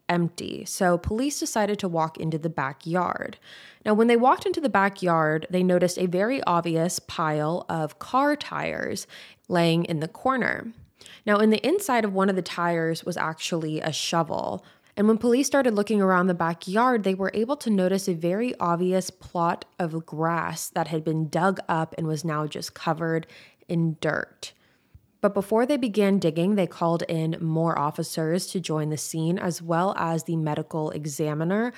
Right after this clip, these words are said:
just because they had an idea of what was coming. They began digging through the dirt, and that's when their suspicions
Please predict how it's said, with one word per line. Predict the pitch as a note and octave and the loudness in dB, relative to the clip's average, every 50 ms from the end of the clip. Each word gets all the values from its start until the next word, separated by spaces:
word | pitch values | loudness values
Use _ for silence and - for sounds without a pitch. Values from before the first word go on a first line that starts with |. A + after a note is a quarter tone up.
| - - - - _ | -14 -20 -20 -20 _
just | - G#3+ G#3 - - | -4 -4 -4 -2 -2
because | A3+ G3+ F#3+ G3 F#3+ F3+ E3+ | -4 -2 0 0 0 0 0
they | G3 A3+ C4+ | -2 -2 -2
had | C4 C#4 C#4+ C#4+ | -2 -2 -2 -2
an | C#4 C4+ | 0 0
idea | A#3+ G#3 G3 F3+ - F#3 F3 E3 D3+ D#3 - - - | 0 0 0 0 0 -2 -2 -2 -2 -4 -6 -8 -8
of | D#3+ D3 D3 | -8 -8 -6
what | C#3+ D3 D3+ C#3+ - - - - - - - _ _ _ | -4 -2 -2 -2 -2 -6 -10 -18 -20 -20 -20 _ _ _
was | E3+ D#3+ - | -8 -8 -8
coming. | - - - D#3 E3 F3 - - - - - G3 F#3 - _ - - - - _ | -10 -8 -8 -8 -6 -6 -10 -10 -10 -10 -10 -10 -12 -14 _ -20 -20 -20 -20 _
They | - G#3+ G3+ | -4 -2 0
began | F#3+ A3 G3 A#3 A3 G#3 G3 | 0 2 2 4 4 4 4
digging | G#3 A3 A#3 C#4 C4+ C#4 | 4 4 2 2 -2 -2
through | C4+ - A3+ A3 | -2 0 0 2
the | G3+ G3+ | 2 2
dirt, | F3 - F3+ E3+ E3+ F3 - - - - - - - - _ | 0 2 0 0 0 -2 -4 -8 -12 -18 -20 -20 -20 -10 _
and | F#3+ F#3 F#3+ F#3 | 0 0 2 4
that's | F3+ F#3+ F#3+ - - | 4 2 2 0 -2
when | A#3 A3+ | 0 2
their | G#3+ G3+ G3 | 2 2 0
suspicions | F#3+ - F#3+ - - E3+ D#3 - - E3+ D#3+ D#3 D#3 D3+ - | 0 -2 -6 -6 -4 -4 -6 -4 -4 -4 -4 -4 -4 -6 -8